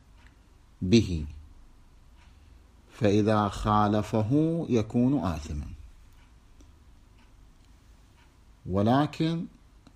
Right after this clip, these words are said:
لا يلزم حينئذ بطلان النذر،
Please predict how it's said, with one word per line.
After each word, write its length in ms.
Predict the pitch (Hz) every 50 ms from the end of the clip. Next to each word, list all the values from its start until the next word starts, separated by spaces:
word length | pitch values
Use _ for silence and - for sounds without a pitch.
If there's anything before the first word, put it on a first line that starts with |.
| - -
لا 280 | 98 104 113 120 131
يلزم 640 | 143 143 139 131 123 117 113 117 123 131 131 131 117 - - - - - - - - - - - - - - - - - - - -
حينئذ 580 | - 104 107 110 113 107 110 113 107 110 104
بطلان 600 | 95 87 92 90 - - 101 104 107 113 120 127 135 135 - - - - - - - - - - - - - - - - - - - 104
النذر، 500 | 101 92 90 90 87 85 80 80 78